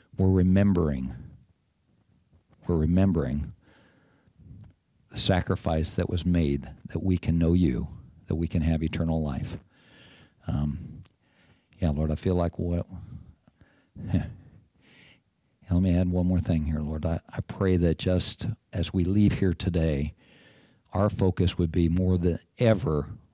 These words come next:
on how wonderful you are. Would you take this time and draw the attention to you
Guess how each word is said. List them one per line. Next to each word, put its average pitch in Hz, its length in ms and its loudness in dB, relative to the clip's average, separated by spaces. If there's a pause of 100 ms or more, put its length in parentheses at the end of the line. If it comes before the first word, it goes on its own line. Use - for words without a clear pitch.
(120)
on 87 180 0
how 85 140 2
wonderful 85 420 0
you 73 200 -2
are. - 320 -8
Would 90 180 -2
you 98 80 2
take - 360 -4
this 101 220 0
time 87 520 0 (680)
and 82 120 -4
draw 85 280 2
the 85 120 2
attention 82 760 0
to 87 120 0
you 78 440 2